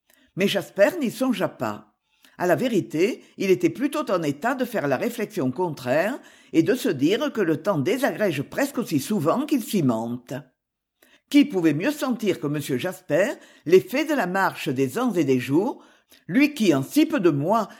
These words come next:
était devenu vieux ? Il tenait toujours la lanterne avec patience, il était singulièrement distrait et ne semblait pas prendre un grand intérêt à la besogne de Durdles, qui travaillait avec une étonnante énergie, non sans s'interrompre parfois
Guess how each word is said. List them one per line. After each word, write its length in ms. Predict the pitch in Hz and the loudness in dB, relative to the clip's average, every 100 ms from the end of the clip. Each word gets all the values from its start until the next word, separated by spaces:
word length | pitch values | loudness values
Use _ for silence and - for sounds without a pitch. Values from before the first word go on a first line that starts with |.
| - | 0
était 240 | 165 160 | 2 2
devenu 420 | 123 262 262 165 | 2 0 0 0
vieux ? 500 | 131 127 160 233 - - _ _ _ _ _ _ _ _ _ - | 0 4 4 4 0 -16 _ _ _ _ _ _ _ _ _ -6
Il 120 | 180 | -2
tenait 320 | 214 233 180 | 0 2 0
toujours 300 | 269 285 302 | 2 0 0
la 120 | 294 185 | 0 2
lanterne 460 | 165 147 247 196 | 2 0 -2 0
avec 240 | 135 135 - | -2 -4 -4
patience, 680 | 160 - 147 170 269 285 311 - _ _ - | -6 -4 -4 -2 -4 -6 -10 -10 _ _ -6
il 120 | 208 | -2
était 220 | 302 226 | 2 0
singulièrement 720 | - 285 294 294 240 214 151 | 0 -2 0 0 0 0 -2
distrait 680 | 143 131 131 - 143 196 320 - _ - | 0 0 -2 -6 -4 -2 -4 -12 _ -4
et 80 | 170 | -2
ne 100 | 160 | 0
semblait 380 | 294 311 277 | -2 -2 -2
pas 120 | 269 202 | -2 -4
prendre 360 | - 233 135 | -2 -4 -2
un 60 | 131 | -2
grand 300 | - 269 247 | -2 -4 -2
intérêt 540 | 165 139 127 156 269 - | -4 -4 -2 0 -2 -2
à 80 | 160 | -2
la 80 | |
besogne 560 | 120 196 147 208 277 311 | 0 -2 0 -4 -2 -2
de 100 | 220 | -2
Durdles, 560 | 143 135 113 135 202 320 - - - _ | 0 -2 0 0 0 -4 -12 -20 -20 _
qui 140 | - - | -8 -6
travaillait 480 | - 277 247 233 247 | -4 -2 -2 0 0
avec 240 | 151 - | -2 -2
une 100 | 143 | -2
étonnante 500 | 139 277 277 247 156 | -2 -2 -2 -2 0
énergie, 760 | 143 131 120 127 160 240 - _ _ _ _ _ _ | 0 0 -2 -2 -2 -2 -8 _ _ _ _ _ _
non 260 | 147 220 330 | -2 -2 -2
sans 240 | 320 269 | -2 -2
s'interrompre 580 | 240 214 185 143 131 120 | -2 -2 0 0 -2 -4
parfois 600 | 190 202 - 151 196 | -4 -6 -6 -2 -2